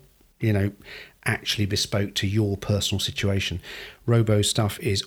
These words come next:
online questionnaires only, online answers only, and basically jump in feet first. Thirdly, of course, where we come in,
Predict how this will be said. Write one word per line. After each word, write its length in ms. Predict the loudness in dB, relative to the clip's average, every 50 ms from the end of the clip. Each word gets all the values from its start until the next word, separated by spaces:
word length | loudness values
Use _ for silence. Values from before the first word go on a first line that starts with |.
| -4 0
online 420 | 2 4 4 4 4 4 2 2
questionnaires 600 | 0 0 -2 -2 -2 0 0 0 0 2 2 2
only, 480 | 4 4 4 4 4 4 2 2 0 -2 -6 -14 -20 -20 _ _ -4
online 440 | 0 4 6 6 6 6 4 4 4
answers 460 | 4 4 2 2 0 -2 -2 0 2
only, 580 | 2 2 2 2 2 2 2 0 0 -2 -6 -8 -12
and 180 | -8 -6 -4 -2
basically 720 | -2 -2 -2 -2 -2 -4 -6 -4 -4 -2 -2 -2 -4 -6 -8 -14 -20 -20 -20 _ -2
jump 320 | 0 0 2 2 0 2
in 260 | 0 0 0 -2 -4 -8 _ _
feet 240 | -4 -4 -4 -4 -4
first. 400 | -4 -4 -4 -4 -4 -6 -8 -10 -12 _ _ _ _ _ _ -2
Thirdly, 480 | 2 2 2 4 4 2 2 0 -2 -6 -20 _
of 60 | -2
course, 340 | 2 2 2 2 0 -4 -6 -4 0
where 140 | 2 4 4
we 100 | 4 2
come 180 | 2 2 0 0
in, 120 | 0 -2